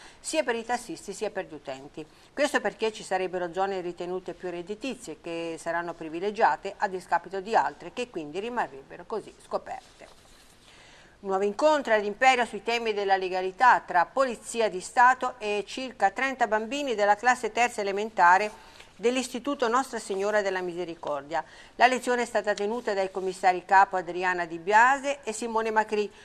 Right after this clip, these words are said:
con il contributo dei poliziotti di quartiere e di personale specializzato della scientifica.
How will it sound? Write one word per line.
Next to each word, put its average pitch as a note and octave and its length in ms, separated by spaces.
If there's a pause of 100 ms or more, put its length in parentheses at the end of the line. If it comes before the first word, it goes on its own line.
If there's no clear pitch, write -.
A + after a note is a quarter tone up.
(100)
con B3 160
il C4 100
contributo B3 560
dei A3 140
poliziotti G#3 580
di F3+ 100
quartiere A#3+ 520
e C4+ 60
di A3 100
personale A3 540
specializzato G3+ 840
della F#3 240
scientifica. D#3+ 960